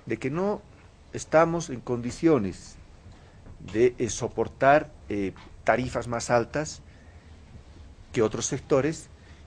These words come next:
y que esto, eh, restaría competitividad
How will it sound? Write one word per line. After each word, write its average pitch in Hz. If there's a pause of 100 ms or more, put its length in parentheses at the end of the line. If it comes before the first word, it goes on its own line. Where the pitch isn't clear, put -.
y 101
que 143
esto, 139
eh, 107 (360)
restaría 120
competitividad 107